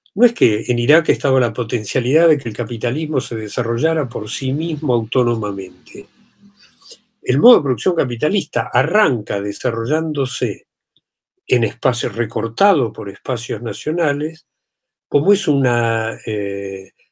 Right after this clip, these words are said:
como, ante todo, la mercancía es un vínculo impersonal. Y segundo, el capital, este, tiene como necesidad, es una relación social objetivada que pone en marcha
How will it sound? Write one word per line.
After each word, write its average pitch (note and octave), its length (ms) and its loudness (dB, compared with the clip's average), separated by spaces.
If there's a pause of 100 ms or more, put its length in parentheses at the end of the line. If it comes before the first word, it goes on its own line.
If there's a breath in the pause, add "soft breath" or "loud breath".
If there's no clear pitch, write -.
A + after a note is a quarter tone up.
(120)
como, G2 540 -12 (800)
ante A#2 240 -10
todo, E3 240 2
la B2 100 2
mercancía A2 600 -4
es - 160 -8
un A#2+ 140 -4
vínculo C#3 400 -4
impersonal. G#2 840 -6 (1500)
Y B2 120 -4
segundo, B2+ 640 2
el A2+ 140 -6
capital, C#3 720 -2 (540)
este, G#2 680 -6
tiene A#2+ 800 2
como G#2+ 300 -6
necesidad, A2 960 -2
es - 140 -8
una A2 160 -4
relación G#2 460 -2
social B2 400 -2
objetivada A#2+ 680 0
que - 120 -18
pone B2 260 -2
en A2+ 80 -4
marcha B2 560 -2